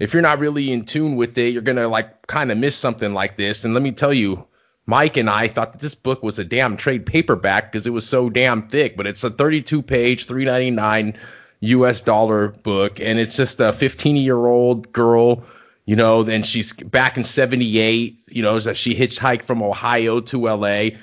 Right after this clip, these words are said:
Mike and I obviously haven't read it. We just picked it up a couple hours ago, recording this on the eleventh of November, twenty twenty. But yeah, I think it's gonna be kinda fun. It,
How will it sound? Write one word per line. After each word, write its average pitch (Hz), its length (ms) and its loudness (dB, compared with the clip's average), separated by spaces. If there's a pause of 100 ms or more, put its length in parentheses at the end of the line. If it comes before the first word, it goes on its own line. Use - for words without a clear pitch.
(140)
Mike 139 280 4
and 127 120 0
I 127 280 -2
obviously 123 480 0
haven't 120 340 -2
read 110 160 0
it. 117 140 -2
We 104 100 -6
just 117 240 -6
picked - 220 -4
it 110 100 0
up 117 140 -2
a 107 60 -6
couple - 360 -4
hours 113 380 -2
ago, 117 400 -2
recording 113 540 -4
this 117 220 -4
on 113 140 0
the 95 160 0
eleventh 110 560 -2
of 110 140 -6
November, 101 580 2
twenty 117 400 0
twenty. 123 560 2 (420)
But 113 160 4
yeah, 123 320 2
I 113 120 0
think 135 240 -4
it's 131 120 -4
gonna 131 220 -4
be 123 220 -2
kinda 131 340 -2
fun. 127 460 0
It, 110 120 -8